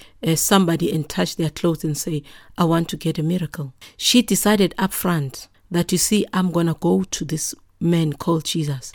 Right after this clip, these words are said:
and this hem of his garment, I believe." She actually dragged God into this whole issue to say, "God, if you are God, you're gonna put power in that garment, and I'm gonna go get it, touch it," and she was healed.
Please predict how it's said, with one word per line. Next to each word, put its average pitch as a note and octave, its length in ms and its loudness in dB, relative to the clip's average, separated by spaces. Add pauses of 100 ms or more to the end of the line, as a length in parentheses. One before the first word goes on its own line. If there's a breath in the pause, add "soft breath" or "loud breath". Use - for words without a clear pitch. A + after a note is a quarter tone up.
(140 soft breath)
and E3+ 200 4
this G3 200 2 (100)
hem A3 180 6
of F#3+ 120 2
his E3 160 -4
garment, E3 420 -2 (300)
I F#3 100 2
believe." D3 480 -2 (160 soft breath)
She - 240 -4
actually G#3+ 540 4
dragged - 480 2
God F#3 340 2
into F#3 260 0
this D#3+ 220 -4
whole F3 280 0
issue D3+ 360 -4 (280 soft breath)
to F3+ 100 0
say, G3+ 180 6
"God, F#3+ 400 0
if - 240 -4
you G#3+ 140 0
are F#3 180 -2
God, D3 400 -4 (320)
you're F3 140 0
gonna F3+ 180 2
put - 400 -6
power F#3 400 -2
in F3 140 -4
that D#3 200 -6
garment, C#3+ 440 -4 (180)
and D#3+ 140 0
I'm E3 100 0
gonna D#3 220 -2
go E3 180 -4
get D#3 320 -8
it, D3+ 80 -14 (160)
touch G3+ 320 -2
it," G3+ 180 -2 (240)
and D#3+ 180 0
she - 140 -6
was D#3 200 -4
healed. - 320 -12